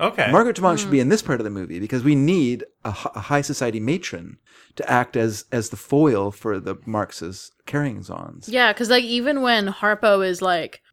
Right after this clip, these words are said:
Speaker 3: uh, in that lady's bustle following her
Speaker 2: Mm.
Speaker 3: around,
Speaker 1: Which
Speaker 3: like,
Speaker 1: is a
Speaker 3: you s-
Speaker 1: great bit as well.
Speaker 3: It
Speaker 2: Yeah.
Speaker 3: is, yeah, but, like, she doesn't really
Speaker 2: Doesn't give it enough of a reaction
Speaker 3: No,
Speaker 2: to it.
Speaker 3: she doesn't, like, she doesn't really notice at all.
Speaker 2: Mm-hmm.
Speaker 3: So it's like, what's,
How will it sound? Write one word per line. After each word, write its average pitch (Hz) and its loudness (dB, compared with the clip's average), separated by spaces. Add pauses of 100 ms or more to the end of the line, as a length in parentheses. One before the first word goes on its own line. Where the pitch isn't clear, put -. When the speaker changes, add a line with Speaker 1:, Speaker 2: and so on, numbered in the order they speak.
(140)
Speaker 3:
uh, 170 -6
in 214 -2
that 196 2
lady's 202 -4
bustle 180 -2
following 190 -2
her 190 -2
Speaker 2:
Mm. 147 0
Speaker 3:
around, 185 2
Speaker 1:
Which - 0
Speaker 3:
like, - 2
Speaker 1:
is - -4
a 113 0
Speaker 3:
you 107 0
s- 101 -2
Speaker 1:
great 113 -2
bit 104 -8
as 98 -10
well. 104 -8
Speaker 3:
It 220 2
Speaker 2:
Yeah. 233 8
Speaker 3:
is, 190 -2
yeah, 220 6
but, 196 2
like, 214 4
she - 0
doesn't 277 2
really 208 0 (120)
Speaker 2:
Doesn't 170 2
give 156 6
it 135 6
enough 135 2
of - 0
a 131 2
reaction 131 2
Speaker 3:
No, 339 6
Speaker 2:
to 359 6
it. - 0
Speaker 3:
she 254 -2
doesn't, 262 0
like, 214 2
she 269 -2
doesn't 285 0
really 214 -2
notice 202 0
at 180 -2
all. 202 2
Speaker 2:
Mm-hmm. 127 0
Speaker 3:
So 110 -4
it's 190 -6
like, 202 -4
what's, - -8